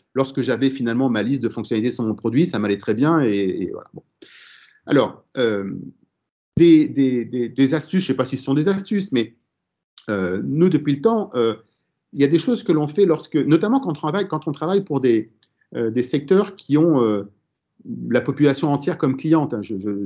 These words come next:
on travaille pour la S N C F, par exemple. On sait très bien que la S N C F, c'est monsieur tout le monde, monsieur et madame tout le monde, donc, euh, tous les âges. Euh,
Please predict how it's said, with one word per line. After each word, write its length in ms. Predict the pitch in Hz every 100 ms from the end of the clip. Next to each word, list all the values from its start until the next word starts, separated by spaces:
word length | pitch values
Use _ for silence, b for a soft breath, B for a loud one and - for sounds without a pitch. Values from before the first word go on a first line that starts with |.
| 98
on 100 | 92
travaille 340 | 104 107 123 117
pour 100 | 110
la 80 | 107
S 140 | 107
N 80 | 110
C 160 | 131
F, 60 | -
par 100 | 107
exemple. 340 | 113 143 151
On 40 | 104
sait 160 | -
très 140 | 113 135
bien 160 | 131
que 60 | 131
la 60 | 107
S 100 | 113
N 80 |
C 180 | 95 120
F, 40 | 117
c'est 100 | 107
monsieur 200 | 95 104
tout 100 | 117
le 60 |
monde, 160 | 113 110
monsieur 160 | 101
et 20 | 110
madame 200 | 107 104
tout 100 | 147
le 60 |
monde, 160 | 156 147
donc, 200 | 110 -
euh, 120 | 101 b b b b
tous 100 | -
les 180 | 127 135
âges. 260 | 190 208 - _ _ _ _ -
Euh, 680 | 127 117 113 110 107 101